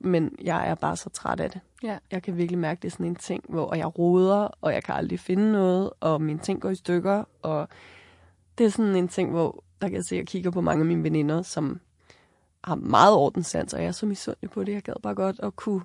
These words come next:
Speaker 1: du ved, åbne min taske, og så var der ikke alle mulige udefinerbare, klamme ting dernede. Og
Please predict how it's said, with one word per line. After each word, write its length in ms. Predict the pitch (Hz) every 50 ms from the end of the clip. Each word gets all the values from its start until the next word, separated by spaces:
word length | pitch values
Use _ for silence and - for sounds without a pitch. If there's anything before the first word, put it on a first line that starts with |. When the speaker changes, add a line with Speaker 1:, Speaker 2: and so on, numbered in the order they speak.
| - _ _ _ _ _ _ _ _ _ -
Speaker 1:
du 60 | - 202
ved, 80 | 185 - _ -
åbne 300 | - 196 196 - - 214
min 160 | 208 208 185
taske, 580 | - - - 175 175 180 - - - 226 202
og 60 | 180 180
så 160 | - 208 196 202 233 - _ _ - - _ _ -
var 240 | - 185 175 180 170
der 180 | 170 - 165 160
ikke 180 | 175 185 - 185
alle 120 | 175 180
mulige 320 | 175 175 170 175 185 -
udefinerbare, 720 | 190 185 175 190 180 175 185 175 165 151 - - - -
klamme 320 | - - 160 160 160 160 170
ting 260 | - - 180 160 - -
dernede. 400 | 190 175 151 151 170 170 170 175 - _ _ - - - _ -
Og 280 | 160 170 165 151 -